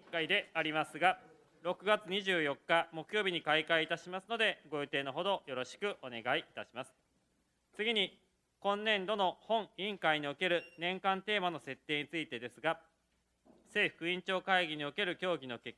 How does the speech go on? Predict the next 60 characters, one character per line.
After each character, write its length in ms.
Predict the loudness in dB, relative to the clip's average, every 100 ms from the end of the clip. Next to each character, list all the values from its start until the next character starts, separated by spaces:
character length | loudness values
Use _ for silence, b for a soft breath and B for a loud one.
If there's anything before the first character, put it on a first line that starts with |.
| -2
果、 160 | -2 -2 _ _ _ _ -8
ウ 40 |
ィ 80 | -4
ズ 120 | -4
コ 160 | -2 -2
ロ 80 | 0
ナ 80 |
社 120 | -2 0
会 220 | 2 2
に 100 | 0
お 120 | -2
け 120 | -2
る 160 | -2 -4
持 80 | -4
続 180 | -4 0
可 140 | 2
能 160 | 2 2
な 220 | 2 0
都 80 | -2
市 100 | -10
環 240 | -2 -2 -2
境 200 | -4 -6
の 80 |
創 240 | -6 -4 -4
出 200 | -6 -4
を 160 | -4 -4 -4
年 240 | -4 -2
間 240 | -2 -4
テ 160 | -4 -4
ー 20 |
マ 120 | -4
と 100 | -6
す 100 | -10
る 100 | -12
こ 120 | -10 -10
と 100 | -4
で 180 | -4 -6
ま 100 | -12
と 80 | -6
ま 100 | -4
り 80 | -4
ま 100 | -6
し 80 | -4
た 120 | 0
が、 180 | 0 -2
何 160 | -6 -6
か 120 | -6
ご 120 | -6
意 60 | -6
見 180 | -8
が 60 | -8
あ 40 | -6
り 40 |
ま 120 | -8
し 40 | -2
た 80 | 0
ら 120 | 2
ど 140 | 0
う 20 | -8
ぞ。 140 | -12